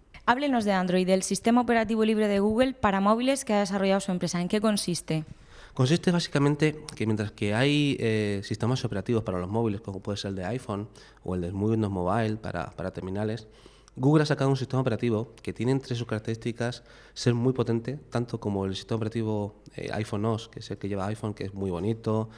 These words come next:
Speaker 2: muy estable, muchas funcionalidades, poder navegar de, con el móvil por internet, sincronización en tiempo real con el correo,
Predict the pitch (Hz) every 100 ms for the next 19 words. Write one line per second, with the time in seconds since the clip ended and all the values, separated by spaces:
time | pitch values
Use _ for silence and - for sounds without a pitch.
0 | - - 98 92 - 107 107 107 110 107
1 | - - - 107 104 104 - 98 95 90
2 | 95 104 107 107 95 95 95 95 95 95
3 | - - - - 95 95 95 92 95 92
4 | 95 107 110 110 104 95 101 98 101 101
5 | - 101 101 98 95 95 95 - 98 113
6 | 117 117